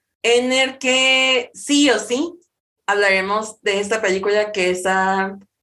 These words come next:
en boca de todos últimamente, porque es una película que hemos esperado por mucho tiempo y que desde el inicio tuvo fuertes críticas por su elección de cast. Y ahora tenemos opiniones divididas entre los fans de Derry, que consideran que es una de las mejores películas que se ha hecho sobre el personaje,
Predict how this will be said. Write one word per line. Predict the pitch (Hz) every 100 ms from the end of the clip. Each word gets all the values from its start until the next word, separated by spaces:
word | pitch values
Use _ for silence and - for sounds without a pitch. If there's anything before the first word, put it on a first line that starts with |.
| _ _
en | 214 208
boca | 208 226
de | 208
todos | 196 220 254
últimamente, | 269 285 285 285 285
porque | 214 202
es |
una | 220 220
película | 190 214
que | 214
hemos | 208 220
esperado | 214 190 196
por | 190
mucho | 185 185 202
tiempo | 269 302 359 370 -
y | -
que | 220
desde | 202 196
el | 196
inicio | 190 202 196 226 220 214 214 - -
tuvo | 208 214 208
fuertes | 220 214 214
críticas | 220 220 226 214 214 -
por | 190 185 185
su |
elección | 185 180 208 196
de | 196
cast. | 262 359 - - _
Y | 233
ahora | 226 247
tenemos | 254 233
opiniones | 254 208 190 208
divididas | 208 180 190 202 196
entre | 185 180 175 170 147 - _ -
los | 196 196
fans | 233 285 359 - - -
de | 233
Derry, | 277 294 226 208 202
que | 196 185
consideran | - 196 196 202
que | 208
es | 208
una | 208
de |
las | 208
mejores | 180 196 196
películas | 190 185 185 185
que | 185
se | 180
ha | 180
hecho | 185 190 185 190
sobre | 220 220 233
el |
personaje, | 240 254 233 214 294